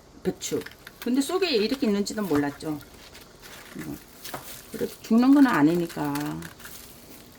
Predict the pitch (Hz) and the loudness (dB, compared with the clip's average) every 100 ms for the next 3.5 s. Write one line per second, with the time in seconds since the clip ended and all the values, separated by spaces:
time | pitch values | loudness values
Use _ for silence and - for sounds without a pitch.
0 | - - 247 190 175 170 170 170 - - | -12 -4 -2 -2 -6 -10 -10 -16 -20 -20
1 | - - - - - - - - - - | -20 -20 -20 -18 -16 -16 -18 -20 -20 -18
2 | - - - - - 220 196 208 214 226 | -16 -16 -18 -20 -14 -10 -4 -2 -2 0
3 | 220 202 202 214 | 0 0 0 -2